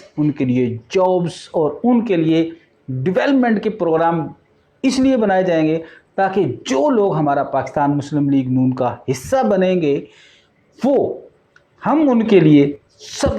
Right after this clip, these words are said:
کچھ کریں گے تاکہ پاکستان مسلم لیگ نون جو ہے وہ سندھ میں مضبوط ہو، اور ہر فرد کا، ہر شخص کا یہ دل کرے کہ وہ پاکستان مسلم لیگ نون کا ایک حصہ بنے۔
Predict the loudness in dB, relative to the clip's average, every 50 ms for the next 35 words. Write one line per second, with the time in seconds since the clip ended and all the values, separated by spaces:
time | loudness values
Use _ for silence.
0 | -6 -4 -6 -4 -4 -6 -10 -4 -2 0 2 2 2 2 0 0 -2 -2 -2 -2
1 | -2 -2 -2 -2 -2 -4 -10 -20 -20 _ _ -8 -6 -6 -6 -2 0 0 2 2
2 | 0 0 -2 -2 -2 0 0 -2 -2 -2 -2 -2 0 0 0 0 0 0 0 0
3 | 0 0 -2 -4 -6 -8 -8 -4 -2 0 0 0 0 -2 -4 -6 -8 -8 -6 -4
4 | -2 0 0 0 0 -2 -2 0 0 0 0 0 -2 -2 -2 -4 -8 -16 -20 -6
5 | -4 -2 -2 -2 -2 -4 -8 -14 -8 -6 -4 -4 -2 -2 -4 -4 -2 0 0 0
6 | 2 0 -2 -4 -4 -4 -4 -4 -4 -6 -12 -20 -20 -20 _ -8 -2 0 0 2
7 | 2 0 -2 -2 -6 -8 -6 -4 -2 -2 -4 -6 -8 -4 -4 -4 -4 -4 -10 -16
8 | _ _ _ -2 0 0 0 0 -2 -2 -2 0 0 0 0 0 0 0 0 -2
9 | -4 -8 -18 -20 _ _ -2 -2 -2 -2 -4 -4 -6 -6 -6 -6 -10 -16 -18 -10
10 | -4 -2 0 2 2 2 0 0 -2 -2 -2 0 0 0 0 0 -2 -2 0 0
11 | 0 0 0 0 0 -2 0 0 0 0 -2 -4 -12 _ _ _ _ -6 -6 -6
12 | -4 -4 -2 -2 0 0 -2 -4 -6